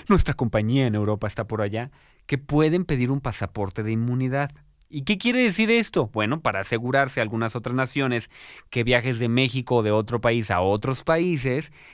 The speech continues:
que estés y seas una persona sana. Los países podrán pedir un carnet médico al momento de ingresar a su territorio con el fin de evitar la propagación de enfermedades.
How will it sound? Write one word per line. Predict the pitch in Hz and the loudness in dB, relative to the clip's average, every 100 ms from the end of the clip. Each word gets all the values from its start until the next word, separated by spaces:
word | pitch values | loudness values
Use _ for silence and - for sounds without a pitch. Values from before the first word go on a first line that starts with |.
| _ | _
que | - 135 | 0 0
estés | - - 139 135 - _ | 0 0 0 0 -10 _
y | - 143 | -4 0
seas | - 120 113 - | 2 2 2 -2
una | 110 107 | -6 -4
persona | 107 92 85 87 | -4 -6 -6 -8
sana. | 92 175 208 156 104 _ - _ | -4 -2 0 -2 -8 _ -20 _
Los | 156 180 - | -6 -6 -2
países | 226 190 165 240 | -2 -2 -4 -6
podrán | 196 151 143 | -4 0 0
pedir | 156 147 | 0 -2
un | 156 | -4
carnet | - 127 127 143 | 0 0 0 -4
médico | 147 151 127 123 139 156 | -4 -4 -6 -4 -2 0
al | |
momento | 131 107 104 95 | 0 -2 -4 -4
de | 117 | -6
ingresar | 107 95 92 98 | -4 -6 -6 -4
a | 95 | -6
su | - | -8
territorio | 110 147 147 160 170 | -8 -8 -4 -4 -2
con | 202 | -4
el | 185 | -4
fin | 147 147 | -4 -4
de | 147 | -2
evitar | 139 123 | -2 -2
la | 110 | -2
propagación | 110 113 95 92 - 90 | -4 -8 -8 -8 -8 -8
de | 87 | -8
enfermedades. | 107 127 214 349 165 - | -8 -8 -8 -8 -10 -16